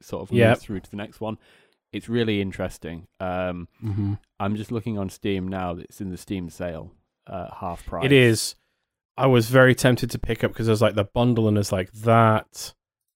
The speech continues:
Speaker 2: Rez,
Speaker 1: Oh, is it
Speaker 2: uh,
Speaker 1: Rez as well?
Speaker 2: Lumines.
Speaker 1: Ooh.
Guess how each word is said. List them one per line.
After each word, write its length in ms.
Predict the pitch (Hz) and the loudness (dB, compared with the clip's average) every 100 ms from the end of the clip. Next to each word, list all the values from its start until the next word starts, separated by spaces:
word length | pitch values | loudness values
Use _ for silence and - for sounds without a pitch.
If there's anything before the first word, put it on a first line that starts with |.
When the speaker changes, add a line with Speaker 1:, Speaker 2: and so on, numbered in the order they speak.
| _ | _
Speaker 2:
Rez, 1040 | 110 110 107 104 104 101 98 - - - _ _ - - | -2 2 4 4 2 2 -2 -6 -6 -10 _ _ -20 -6
Speaker 1:
Oh, 100 | 101 | -2
is 100 | 104 | 0
it 60 | 98 | 0
Speaker 2:
uh, 140 | 95 | 0
Speaker 1:
Rez 200 | 117 117 | 0 0
as 60 | 101 | 2
well? 80 | |
Speaker 2:
Lumines. 840 | 110 104 104 104 101 101 - - 95 | 2 4 2 2 0 -2 -4 -6 -6
Speaker 1:
Ooh. 440 | 87 92 87 85 | -6 -8 -8 -14